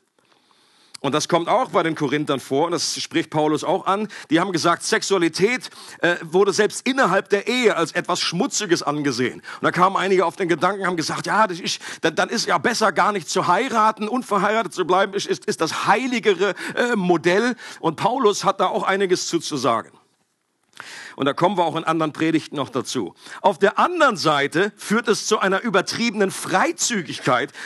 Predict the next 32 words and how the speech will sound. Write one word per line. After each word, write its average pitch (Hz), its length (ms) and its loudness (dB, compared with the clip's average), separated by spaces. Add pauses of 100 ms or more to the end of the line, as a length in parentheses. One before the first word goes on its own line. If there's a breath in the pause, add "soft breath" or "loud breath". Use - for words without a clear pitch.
die 175 100 0
davon 190 320 2
ausging, 240 580 0
dass - 260 0
Sex 247 300 0
ein 196 200 2
ganz 247 320 0
normales 196 500 2
Bedürfnis 185 680 0
ist, 170 280 -2
wie - 200 -4
Essen 240 360 -2
und 180 220 -2
Trinken, 254 460 0 (300 loud breath)
und 202 80 0
dass 202 120 2
es 180 200 -2
kein 285 320 2
Problem 226 440 2
ist, 214 200 -2 (180 loud breath)
sich 220 160 0
durch 226 160 -2
verschiedene 233 580 0
Küchen 214 560 -2 (140 loud breath)
durchzuprobieren 147 880 -2 (140 loud breath)
und 196 180 0
mal 220 140 4
auf 196 220 -2
andere 240 260 0
Geschmäcker 165 480 0
zu 135 120 -8
kommen. 92 280 -8